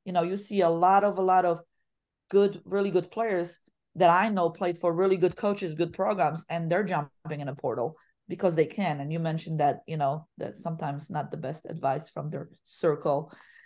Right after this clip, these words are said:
Um, and then you have obviously grad transfers, but that's, you know, I think, I think when you transfer as a grad transfer, and I think when you, where you've been somewhere for four years,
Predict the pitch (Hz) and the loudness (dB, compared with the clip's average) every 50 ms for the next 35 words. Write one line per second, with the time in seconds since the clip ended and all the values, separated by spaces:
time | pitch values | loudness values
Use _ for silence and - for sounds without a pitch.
0 | _ _ _ - - - - 143 - - - 196 208 - - - 226 220 262 254 | _ _ _ -6 -4 -2 -2 0 -2 -2 -2 -4 -8 -2 2 2 2 2 2 -2
1 | 247 247 247 240 226 233 - 233 247 240 233 214 202 240 220 220 - - 185 151 | -2 0 2 2 2 2 2 0 -2 -6 -8 -6 -4 -2 -2 -2 0 0 0 0
2 | 156 - - 165 165 170 175 180 170 170 185 185 185 - - - - - 214 175 | 0 0 -2 -2 0 0 0 0 2 2 0 0 0 -4 -14 -14 -10 -6 -4 -2
3 | 147 147 - - - - - 208 196 180 170 - _ _ _ _ _ _ _ _ | -2 -2 -2 -4 -6 -6 -4 -6 -6 -8 -8 -12 _ _ _ _ _ _ _ _
4 | - - 208 202 277 285 277 262 233 202 196 175 - - 196 170 185 196 - 190 | -8 -6 -4 -4 -4 -2 -2 0 0 0 0 -2 -2 -2 0 0 0 0 -2 -2
5 | 180 165 160 160 147 147 139 147 156 - - 185 170 170 165 - 175 180 175 165 | 0 0 0 -2 -2 -2 -2 -2 -2 -4 -4 -6 -6 -4 -4 -2 0 0 0 0
6 | 160 156 160 160 156 160 156 - 160 156 151 143 - 151 156 156 156 143 143 143 | -2 -4 -6 -8 -8 -10 -8 -8 -8 -8 -8 -6 -4 -2 -2 -2 -2 -4 -2 -2
7 | 156 160 160 160 - 160 156 156 156 156 160 160 - 160 156 - 156 147 151 156 | -2 -2 -2 -4 -6 -4 -4 -2 -2 -4 -4 -6 -10 -12 -8 -6 -4 -4 -2 -2
8 | 147 143 147 170 180 - | -2 0 0 -2 -2 -6